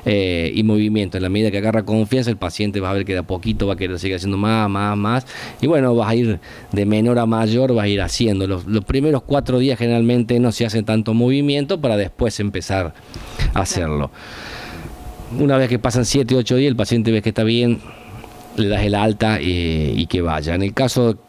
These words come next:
que haya un grado dos, que ya estamos hablando de algo moderado, un desgarro de unos dos centímetros a unos, a unos cuatro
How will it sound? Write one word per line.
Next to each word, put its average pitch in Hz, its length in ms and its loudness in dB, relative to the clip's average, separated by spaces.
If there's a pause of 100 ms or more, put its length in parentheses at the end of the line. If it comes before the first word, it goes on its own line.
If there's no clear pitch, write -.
(340)
que 117 160 2
haya 120 180 4
un 113 160 2
grado 120 360 2
dos, 135 380 0 (880)
que 90 80 0
ya 101 80 2
estamos 104 260 2
hablando 104 240 2
de 101 60 4
algo 101 160 2
moderado, 110 540 2
un 101 100 2
desgarro 101 340 0
de 98 60 0
unos 90 220 -2
dos 104 160 0
centímetros 107 800 0 (480)
a - 80 0
unos, 101 640 0 (160)
a - 100 0
unos 104 240 2
cuatro 139 640 2